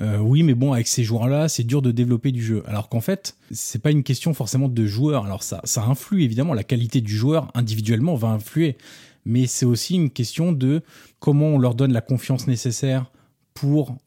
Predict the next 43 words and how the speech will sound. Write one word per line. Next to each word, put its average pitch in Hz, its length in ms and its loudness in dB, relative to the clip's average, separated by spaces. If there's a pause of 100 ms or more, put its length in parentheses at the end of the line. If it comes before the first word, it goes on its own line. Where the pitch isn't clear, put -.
euh, 107 100 -4
tenter 123 300 -2
des 120 80 2
choses 143 260 -4
que - 80 -2
vous 98 100 -4
venez 104 180 0
de 117 40 -4
dire, 165 220 0
des, 101 400 -4
quand - 160 -6
il - 20 0
y - 0 -
a 110 40 -2
des 104 100 -4
résistances, 117 580 -2
bah, 104 100 -2
pour - 160 -6
leur 107 120 -2
dire 120 320 -4
d'aller 117 260 0
au-delà 139 300 2
de 139 80 -12
ces 135 80 0
résistances 120 500 -2
et 104 140 -2 (180)
de 110 100 -2
les 107 120 2
mettre 120 160 2
dans 113 100 0
des 107 240 0 (400)
situations - 580 -2
un 107 60 0
peu 110 140 -2
différentes, 135 540 -2
de 127 100 4
construire 139 420 0
un 127 80 4
projet 131 320 2
de 123 60 -2
jeu 143 140 2
qui 135 120 -8
soit 120 380 0